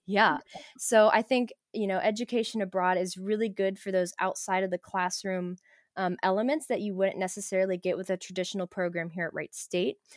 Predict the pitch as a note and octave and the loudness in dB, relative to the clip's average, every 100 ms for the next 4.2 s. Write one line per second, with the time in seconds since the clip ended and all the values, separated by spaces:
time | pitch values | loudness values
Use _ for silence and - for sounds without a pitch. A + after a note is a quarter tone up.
0 | - _ G#3+ G#3 G#3+ A3 G#3+ - D4 F4 | -20 _ -4 0 2 2 2 4 4 2
1 | - G#3+ G3 G#3 A3 G3+ - - - C#4+ | 2 4 4 2 -2 -4 -4 -4 2 2
2 | D4+ C4 A#3+ A3+ A3+ G#3 F#3+ F#3+ - _ | 4 2 2 2 -2 0 2 0 -8 _
3 | _ G3+ G#3+ G#3+ G3 G3 G3 F3+ C#3+ E3 | _ 6 6 4 0 0 -4 -2 -2 -2
4 | D#3 F3+ | -4 -6